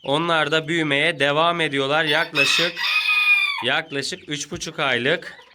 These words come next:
Diğer ispençleri de görüyorsunuz. Onlar da yaklaşık iki buçuk aylık oldular.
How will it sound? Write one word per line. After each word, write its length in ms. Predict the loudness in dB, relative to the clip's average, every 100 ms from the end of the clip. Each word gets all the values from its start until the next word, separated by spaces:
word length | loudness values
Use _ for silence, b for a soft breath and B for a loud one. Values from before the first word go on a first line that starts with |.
| -4
Diğer 340 | 0 2 0 -4
ispençleri 720 | -8 -2 -2 -2 -4 -2 -2
de 100 | -2
görüyorsunuz. 720 | -2 0 2 0 0 -4 -2
Onlar 420 | 0 2 2 2 2
da 80 |
yaklaşık 640 | 2 2 0 -2 -2 -6 -8
iki 220 | -8 -6
buçuk 280 | -6 -6 -2
aylık 340 | 0 0 0
oldular. 540 | 0 2 2 2 0